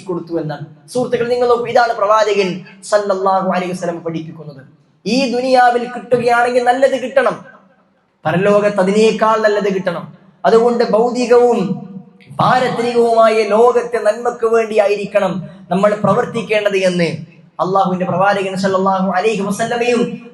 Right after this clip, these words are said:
അല്ലാഹു സുബ്ഹാനഹു വ തആല ഖുർആനിലൂടെ നമ്മളെ പഠിപ്പിക്കുന്നു. അതുകൊണ്ട് സഹോദരന്മാരെ, നമ്മുടെ മക്കളെ നമുക്ക്, ഏഹ്, അനുഗുണമായി കൊണ്ട് കിട്ടണമെന്നുണ്ടെങ്കിൽ ആധുനിക കാലഘട്ടത്തിൽ നമ്മൾ കേട്ടുകൊണ്ടിരിക്കുന്ന വാർത്തകൾ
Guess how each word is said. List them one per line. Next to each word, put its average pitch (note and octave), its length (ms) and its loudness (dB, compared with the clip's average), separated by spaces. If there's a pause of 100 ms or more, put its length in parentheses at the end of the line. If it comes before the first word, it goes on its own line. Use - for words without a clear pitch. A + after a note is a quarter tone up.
അല്ലാഹു F#3 420 -2
സുബ്ഹാനഹു F#3 600 -4
വ F#3+ 100 -4
തആല F#3+ 320 0 (500)
ഖുർആനിലൂടെ F#3+ 640 0
നമ്മളെ F3 260 -4
പഠിപ്പിക്കുന്നു. D#3+ 760 -6
അതുകൊണ്ട് A3 300 -2
സഹോദരന്മാരെ, G3+ 760 0 (340)
നമ്മുടെ C4 340 2
മക്കളെ G3 680 0 (220)
നമുക്ക്, A3+ 340 0
ഏഹ്, F#3+ 500 4
അനുഗുണമായി A3+ 600 2
കൊണ്ട് G#3 280 -2
കിട്ടണമെന്നുണ്ടെങ്കിൽ G3 1080 -2 (320)
ആധുനിക G#3+ 460 0
കാലഘട്ടത്തിൽ A3 1000 0 (160)
നമ്മൾ A#3 280 0
കേട്ടുകൊണ്ടിരിക്കുന്ന A#3 880 2
വാർത്തകൾ A3+ 600 2